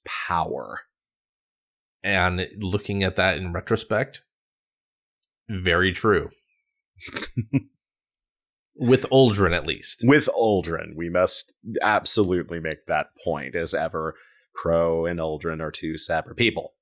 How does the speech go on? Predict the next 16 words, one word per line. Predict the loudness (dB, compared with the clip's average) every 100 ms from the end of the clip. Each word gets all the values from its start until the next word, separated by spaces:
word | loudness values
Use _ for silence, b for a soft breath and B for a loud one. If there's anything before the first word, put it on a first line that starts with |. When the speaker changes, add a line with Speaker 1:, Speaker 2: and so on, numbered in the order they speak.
| _ _ _ _ _ _ _ _ -6
Speaker 2:
Yes. | -4 -4 -8 -8 -16 _ _ _
Even | 0 2 4
though | 4 4 2 -8 -20 -20 _ _
Uldren, | 2 4 4 4 4 2
before | 0 -2 2 4 6
his | 6 4 4
death, | 2 2 0 -8 -12 _ _ _ _
you | -6
know, | -4 -4
he | -4 -4
went | 0 -2 -2
under | -2 0
the | 0 0
pseudonym | -2 -2 2 2 2 0
of | 0 0 0 -4
Crow. | 2 4 4 2